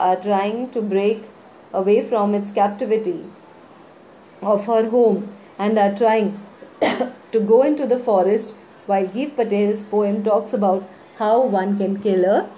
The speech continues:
tree. Homophones. Can you find words below that are spelled similarly and sometimes even pronounced similarly but have very different meanings?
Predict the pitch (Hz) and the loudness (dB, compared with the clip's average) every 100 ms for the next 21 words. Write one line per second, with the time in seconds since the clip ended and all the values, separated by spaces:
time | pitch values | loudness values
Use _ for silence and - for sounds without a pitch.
0 | - - - 202 202 165 - - - - | -20 -20 -10 -2 0 0 -4 -14 -20 -20
1 | - - - - - - - - - - | -20 -20 -20 -20 -20 -20 -20 -20 -20 -20
2 | - - - - - - - - - - | -20 -20 -20 -20 -18 -18 -16 -16 -14 -14
3 | - - 165 165 - 165 165 165 - - | -16 -16 -16 -16 -14 -14 -14 -14 -14 -16
4 | - - - - - - - - - - | -16 -18 -18 -18 -18 -18 -18 -18 -18 -20
5 | - - 233 240 247 240 202 175 - - | -20 -2 2 4 4 4 2 2 -4 -12
6 | - - - - - 226 247 359 339 247 | -18 -20 -20 -20 -4 0 2 2 2 2
7 | 240 202 208 202 202 190 196 196 180 185 | 4 4 4 2 2 2 4 2 2 0
8 | 190 - 220 247 247 240 220 208 185 190 | -2 2 4 4 0 -2 2 4 4 4
9 | 208 233 - - - - 196 202 233 269 | 2 -2 -10 -20 -16 -4 -2 0 0 0
10 | 269 220 220 208 220 247 247 226 208 202 | 2 0 0 -4 -2 2 2 2 2 2
11 | 214 294 - 214 180 165 165 151 - - | 2 0 0 2 2 2 0 -4 -10 -20
12 | - 190 220 190 170 185 226 262 208 214 | -10 -4 0 0 0 0 0 2 0 0
13 | 220 226 202 190 180 180 - | 0 2 2 2 0 -2 -10